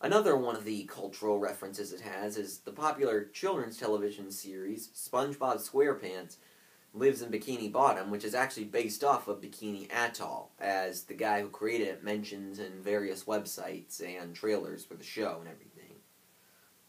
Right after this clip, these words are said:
Even though some of the city areas are also based off Seattle, it's originally based off of Bikini Atoll. Now, no one can live on Bikini Atoll today because of radiation sickness. They fear that eating the plants and fish there could cause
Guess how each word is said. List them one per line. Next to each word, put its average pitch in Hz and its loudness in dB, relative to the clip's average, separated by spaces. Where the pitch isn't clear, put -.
Even 123 0
though 110 2
some 143 0
of 104 -4
the 101 -2
city 110 2
areas 98 0
are 101 2
also 101 -6
based 95 -6
off 98 -6
Seattle, 95 -6
it's 101 -6
originally 107 0
based 98 -4
off 98 -6
of 92 -10
Bikini 98 -8
Atoll. 107 -10
Now, 101 0
no 165 4
one 214 6
can 170 -4
live 165 2
on 123 2
Bikini 104 -4
Atoll 98 -2
today 95 -2
because 104 -8
of 90 -4
radiation 120 -4
sickness. - -12
They 120 -2
fear 156 2
that 127 2
eating 131 -2
the - -6
plants 123 -2
and 92 -14
fish - -2
there 92 0
could - -8
cause 120 4